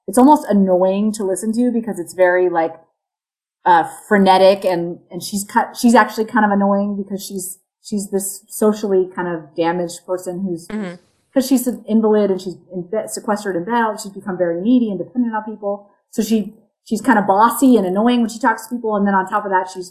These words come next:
Speaker 1: frantically trying to get help and she can't
Speaker 2: Help.
Speaker 1: get it. So it becomes this kind of weird paced, like, stressful story. And in this movie, Kimmy, the young lady, is, is it Zoe Kravitz? Yeah, Zoe Kravitz.
Speaker 2: Yeah.
Speaker 1: She is agoraphobic.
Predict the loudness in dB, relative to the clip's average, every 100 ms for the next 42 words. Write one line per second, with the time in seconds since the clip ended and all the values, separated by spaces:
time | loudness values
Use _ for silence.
0 | _ -4 -4 -6 -8 -8 -10 -4 -4 -4
1 | -8 _ _ -2 0 0 -4 -10 -6 -4
2 | 0 2 2 2 0 0 4 4 4 0
3 | 2 2 2 0 -2 -6 0 0 0 -8
4 | -6 -6 -8 _ _ -8 0 2 2 -2
5 | 0 2 -2 -10 _ 0 2 2 0 0
6 | -6 _ _ -2 -2 -2 -8 _ 0 0
7 | 0 2 4 2 2 4 4 2 -2 -8
8 | _ _ _ 0 2 2 2 2 2 2
9 | 0 -6 _ _ _ -16 -8 -2 -2 4
10 | 4 4 2 2 0 -2 -2 0 0 0
11 | 0 2 0 -4 -12 _ _ _ _ 0
12 | 2 4 4 2 0 -8 -4 0 4 4
13 | 4 4 4 2 -4